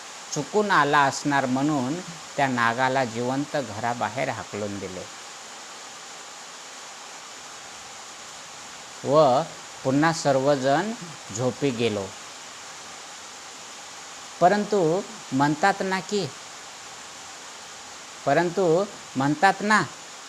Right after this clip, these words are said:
की, सापाला दूध जरी पाजले तो, तरी तो चावणारच.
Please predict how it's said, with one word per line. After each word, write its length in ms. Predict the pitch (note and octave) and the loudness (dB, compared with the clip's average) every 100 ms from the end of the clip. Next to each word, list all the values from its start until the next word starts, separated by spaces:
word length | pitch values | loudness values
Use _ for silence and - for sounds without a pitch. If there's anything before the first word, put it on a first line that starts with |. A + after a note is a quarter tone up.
| - | 0
की, 440 | G3+ F#3 D#3 G#3 G#3+ - - - - | 4 6 6 4 0 -6 -14 -16 -12
सापाला 880 | - - - C#3 C#3+ - F#3+ G3 G3 | -6 -4 4 4 4 4 4 6 4
दूध 480 | D3 A2+ D3+ G3 G#3+ | 2 0 2 4 4
जरी 460 | G#3 E3 E3 D#3+ F3 | 4 2 2 2 0
पाजले 580 | - C#3+ B2+ C3 C#3 | 4 4 4 2 0
तो, 340 | C#3+ - C3+ D#3 C#3+ | -2 0 0 0 -2
तरी 200 | A#2+ A#2+ | -4 -4
तो 400 | C3+ - B2 E3+ A3 - - - - | -6 -2 0 0 -2 -10 -16 -16 -2
चावणारच. 800 | A#2+ G#2+ A2+ A2 G#2+ E2+ - - | 2 2 2 0 0 -2 -6 -10